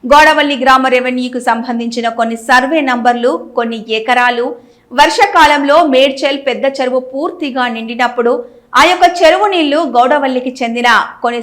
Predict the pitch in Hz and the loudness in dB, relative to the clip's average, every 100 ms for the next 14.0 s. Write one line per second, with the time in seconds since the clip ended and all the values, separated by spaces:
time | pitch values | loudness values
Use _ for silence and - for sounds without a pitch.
0 | 233 247 269 339 294 240 240 240 233 220 | -2 0 0 0 -2 -2 -6 -6 -4 -2
1 | 214 220 226 - 226 185 - _ _ 233 | -2 -4 -6 -6 -2 -2 -6 _ _ -6
2 | 277 330 302 254 277 233 247 226 208 214 | -2 0 2 0 0 -2 -4 -6 -6 -8
3 | - 226 220 - - _ - 277 311 330 | -2 -2 -2 -6 -20 _ -2 2 4 2
4 | 403 508 415 330 320 302 277 294 302 302 | 2 0 0 0 0 -2 -2 -2 -2 -2
5 | 381 311 262 302 330 285 - - 262 277 | -6 -4 0 2 2 -2 -4 -2 0 0
6 | 254 254 320 330 302 262 - 277 269 247 | -2 0 0 0 0 -4 -6 -8 -6 -4
7 | 269 269 254 254 247 240 202 233 247 240 | -4 -4 -4 -4 -6 -4 -4 -4 -6 -2
8 | 220 214 214 226 220 214 - _ _ - | 0 0 -2 0 0 -2 -14 _ _ -4
9 | 269 330 359 339 339 381 381 349 339 339 | 0 2 4 2 2 2 0 -2 -2 -4
10 | 285 285 277 277 277 320 247 240 269 269 | -4 -2 -2 0 0 0 0 0 0 2
11 | 262 202 233 269 269 339 320 247 226 262 | 0 -2 -4 -6 -6 -6 -4 -2 -2 -2
12 | 269 254 254 226 - - _ - 294 294 | 0 2 0 -4 -6 -20 _ -2 0 2
13 | 381 302 254 247 240 214 208 214 220 | 0 2 2 2 -2 -4 -6 -6 -6